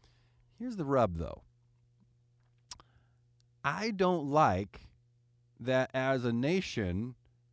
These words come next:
and these people who are blaming the no maskers, like, "If we, we could just open up if you guys would just wear your masks." I don't think it's that cut and dry. I think there's a lot of factors that are,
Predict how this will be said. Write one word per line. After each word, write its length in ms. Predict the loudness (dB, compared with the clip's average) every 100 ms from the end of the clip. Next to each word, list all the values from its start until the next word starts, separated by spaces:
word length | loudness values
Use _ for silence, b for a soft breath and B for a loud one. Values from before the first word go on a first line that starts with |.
| _
and 100 | -4
these 140 | -4 -2
people 280 | -4 -2 0
who 140 | 4
are 100 | 4
blaming 400 | 4 4 4 4 4
the 60 |
no 200 | 4 4
maskers, 580 | 2 0 -2 -4 -4 -2
like, 160 | -4 -6 b b b -6
"If 160 | -2
we, 140 | 0 -2 -6 b 0
we 160 | 0
could 160 | 4 4
just 200 | 4 0 2
open 300 | 4 4 4
up 220 | 4 4
if 140 | 2 0
you 100 | 0
guys 220 | 2 2
would 100 | 0
just 160 | -4
wear 180 | -2 -2
your 140 | -2 -4
masks." 600 | -4 -6 -10 -16 -20 -20 _ _ _ _ -16
I 60 | -10
don't 180 | -10 -8
think 140 | -6
it's 100 | -6 -6
that 180 | -6
cut 180 | -6 -6
and 120 | -6
dry. 380 | -6 -6 -6 -8 -14 b b b b b -4
I 120 | -4
think 240 | -2 -4
there's 120 | -2 -2
a 60 |
lot 180 | 2 2
of 60 | 2
factors 800 | 0 0 0 -4 -4 -4 -10 -20 _
that 120 | -6 -2
are, 260 | -2 -6